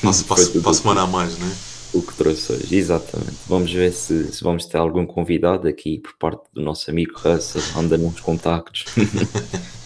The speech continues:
Speaker 1: Ah, então vamos a tentar manter o, o podcast cativante e dinâmico também para os nossos ouvintes. Que
Speaker 2: Exato.
Speaker 1: admito que quando criamos o, o podcast não estávamos à espera que fossem tantos. A verdade é que estamos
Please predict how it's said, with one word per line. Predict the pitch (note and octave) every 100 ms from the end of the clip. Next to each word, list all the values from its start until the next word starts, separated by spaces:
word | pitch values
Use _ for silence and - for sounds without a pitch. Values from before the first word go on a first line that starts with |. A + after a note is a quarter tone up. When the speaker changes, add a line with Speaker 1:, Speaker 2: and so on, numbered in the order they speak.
| - - - - - - - - - - - - -
Speaker 1:
Ah, | D#2 D#2
então | F#2
vamos | F2 F2+
a |
tentar | F#2+ F2 F2 E2 D2+
manter | E2+ F2 F2+
o, | F2 - -
o | F2+
podcast | G2 F#2 G2+ F2+ - - - - - - - -
cativante | G#2 G#2+ F2+ G#2 G#2 F#2 F#2+
e | F2+ F2 D#2+ D#2
dinâmico | F2+ G2 F#2+ F#2 F2+
também | F#2 F2 F2+
para | F2+ -
os | F2+
nossos | F2 -
ouvintes. | F2 F2+ F#2 - - - - - - _ _ _
Que | F2+
Speaker 2:
Exato. | E2+ E2+ - - - - F#2
Speaker 1:
admito | F2+ F#2+ F2+ -
que | - F2
quando | E2+ F#2+ F2+
criamos | F#2 F#2 F2+ F2
o, | F2+
o | F2 F#2
podcast | F2+ D#2+ - F#2
não | F#2+
estávamos | F#2 F2+
à |
espera | - F#2
que | F2+
fossem | - F2+ F#2
tantos. | F#2 G#2+ A2+ -
A |
verdade | E2+ F2+ F2
é | F2
que |
estamos | - F2+ E2+ -